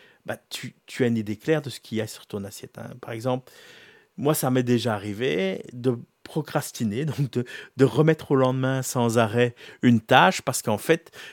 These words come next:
j'avais l'impression que c'était la montagne. Ben, au moment donné où, où j'ai regardé exactement ce que ça voulait dire, et ce qu'il y avait comme tâche derrière, je me suis rendu compte qu'en fait, je pouvais y répondre en cinq minutes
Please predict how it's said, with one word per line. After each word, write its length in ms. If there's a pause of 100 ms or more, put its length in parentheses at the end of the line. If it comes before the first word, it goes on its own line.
j'avais 400
l'impression 720
que 40
c'était 360
la 240
montagne. 680 (680)
Ben, 100
au 60
moment 280
donné 320
où, 280
où 80
j'ai 340
regardé 480
exactement 560
ce 140
que 140
ça 180
voulait 280
dire, 360 (600)
et 100
ce 100
qu'il 160
y 20
avait 260
comme 240
tâche 300
derrière, 260
je 100
me 40
suis 160
rendu 200
compte 220
qu'en 120
fait, 200
je 60
pouvais 240
y 20
répondre 380
en 60
cinq 240
minutes 420